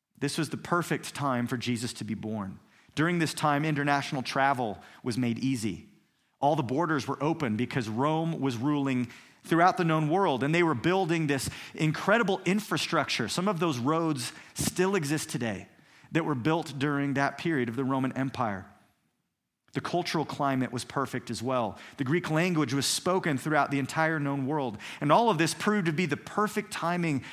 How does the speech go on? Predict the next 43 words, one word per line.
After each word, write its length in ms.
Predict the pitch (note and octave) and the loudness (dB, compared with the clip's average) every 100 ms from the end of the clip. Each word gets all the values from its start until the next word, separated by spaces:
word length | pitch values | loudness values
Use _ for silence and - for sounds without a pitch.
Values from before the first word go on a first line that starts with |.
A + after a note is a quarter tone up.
| - | -8
for 160 | - D3 | 0 0
the 80 | |
gospel 580 | B2 G#2 E3 F#3+ G3 G3+ | 2 4 6 6 2 0
message 520 | D#3+ D#3 F3+ C#3 C3 | 4 4 4 0 -2
to 120 | - C#3 | -2 0
really 280 | C#3+ D#3+ | 2 0
go 160 | C#3 C#3 | 0 0
viral, 440 | A2 A#2+ G#2 F2+ - - _ _ _ _ _ _ _ - | 2 2 2 -2 -8 -20 _ _ _ _ _ _ _ -4
to 80 | |
spread 460 | C#3 - - F3 F#3+ | -2 0 2 2 4
like 220 | F3 B2+ | 4 2
wildfire. 600 | C3+ C3+ C3+ - A#2 G#2 | 2 0 0 0 0 0
It 20 | |
was 140 | G#2+ A2+ | -2 -4
the 80 | - | -6
perfect 520 | - G#3+ A3+ G3+ - | 0 2 2 0 -2
time 380 | F3+ E3+ D3+ A#2 - - | 0 2 2 0 -6 -10
for 120 | - | -2
the 100 | D3 | 2
New 240 | D3+ D#3 A3+ | 4 4 2
Testament 540 | A3+ G3+ F#3+ G3 - | 4 2 2 -4 -4
to 80 | - | -4
be 100 | D#3 | -2
written 280 | C#3 D#3 B2+ | 0 0 0
because 300 | C#3 D#3+ A#2+ | 0 0 0
everyone 480 | - F3 F#3+ F#3+ F#3+ | 2 2 2 0 -2
could 220 | E3+ E3 | -2 -4
read 240 | C#3 D3+ B2+ | -2 -2 -2
it 180 | A2 - - - | -4 -8 -20 -6
in 100 | C3+ | -2
the 60 | C3 | -2
Greek 300 | C#3 C3+ D3 | 0 -2 -2
language. 480 | C#3+ C#3 A#2 F#2+ - - | 0 0 -2 -6 -12 -10
Copies 480 | - F3 - G#3 E3+ | 2 4 6 4 2
were 80 | F#3 | 2
distributed 720 | D#3 - - F#3 F3 D3 - | 0 -2 -2 0 2 0 -2
throughout 320 | C#3 D#3+ F3 | 2 2 2
the 60 | E3+ | 0
Middle 260 | F3 E3 | 0 2
East, 300 | F3 C3+ - | 2 0 -2
throughout 340 | - D3 D3+ C#3+ | -2 0 2 2
Western 360 | D#3 D#3 D3 C3 | -2 -2 -4 0
Asia, 420 | E3 D#3 C#3+ | 0 2 0